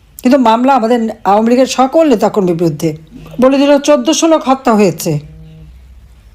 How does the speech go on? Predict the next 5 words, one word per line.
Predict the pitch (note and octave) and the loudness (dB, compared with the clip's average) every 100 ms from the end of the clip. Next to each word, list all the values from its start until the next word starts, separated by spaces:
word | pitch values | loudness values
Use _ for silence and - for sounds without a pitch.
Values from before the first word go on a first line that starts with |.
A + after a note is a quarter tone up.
| - | -6
তা | - - | -4 0
আওয়ামী | G#3+ B3+ C#4+ D#4 | 0 2 2 2
লীগের | D#4 E4 E4 C4 B3+ - - _ _ _ _ _ - | 2 2 2 -2 -8 -16 -20 _ _ _ _ _ -2
তো | - | 0
আমি, | C#4+ A#3+ C4+ | 0 2 2